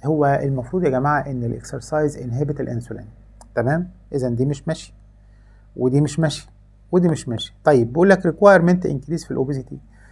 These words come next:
في الobesity بيبقى عندنا حاجة اسمها، اسمها insulin resistance. insulin resistance. مهم أوي الانسولين ريزيستنس ده يا جماعة.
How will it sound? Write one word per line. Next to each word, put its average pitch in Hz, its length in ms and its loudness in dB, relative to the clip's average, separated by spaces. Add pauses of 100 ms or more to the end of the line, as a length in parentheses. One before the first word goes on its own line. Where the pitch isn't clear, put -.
(180)
في 147 100 -4
الobesity 180 480 2
بيبقى 156 160 6
عندنا 147 200 4
حاجة 165 140 4
اسمها، 160 420 4
اسمها 160 420 2
insulin 180 1000 4 (160)
resistance. 131 840 4 (180)
insulin 175 580 4
resistance. 127 880 2
مهم 175 280 2
أوي 170 160 8
الانسولين 147 400 0
ريزيستنس 120 520 -2
ده 117 100 -6
يا 107 60 -8
جماعة. 104 140 -10